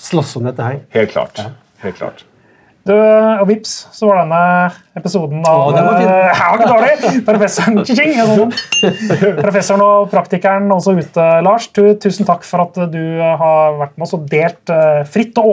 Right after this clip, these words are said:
Speaker 3: åpent om hvordan dere stjeler ideer fra andre markeder, og hvorfor dere tabbet ut. Neida. Det har vært, eh, veldig hyggelig å høre på deg, og veldig interessant. Eh, vi gleder oss til fortsettelsen og se hva dere finner på de,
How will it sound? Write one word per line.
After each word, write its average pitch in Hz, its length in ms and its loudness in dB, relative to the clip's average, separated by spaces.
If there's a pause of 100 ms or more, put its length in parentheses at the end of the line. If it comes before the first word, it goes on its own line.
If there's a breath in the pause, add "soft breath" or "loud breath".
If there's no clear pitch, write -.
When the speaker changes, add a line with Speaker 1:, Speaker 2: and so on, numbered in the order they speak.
(100)
Speaker 3:
åpent 214 260 0
om 190 60 0
hvordan 175 240 2
dere 180 80 0
stjeler 165 400 0
ideer 165 260 2
fra 175 140 -2
andre 156 160 -4
markeder, 165 560 0
og 165 400 2 (320 loud breath)
hvorfor 170 320 -4
dere 165 240 0
tabbet 143 320 -4
ut. 170 120 -6
Neida. 135 300 -6
Det 220 140 -14
har 202 180 0
vært, 220 100 -2
eh, 226 120 2
veldig 208 380 2
hyggelig 170 200 -2
å 185 60 2
høre 165 100 -2
på 151 140 0
deg, 226 180 2
og 196 100 0
veldig 170 220 -2
interessant. 226 440 -2
Eh, 202 180 2
vi 196 280 0
gleder 175 440 0
oss 165 100 -6
til 185 200 -2
fortsettelsen 151 460 -8
og 190 60 -6
se 180 120 -6
hva 156 300 0
dere 147 240 -6
finner 143 220 -10
på 147 200 -8
de, 151 100 -2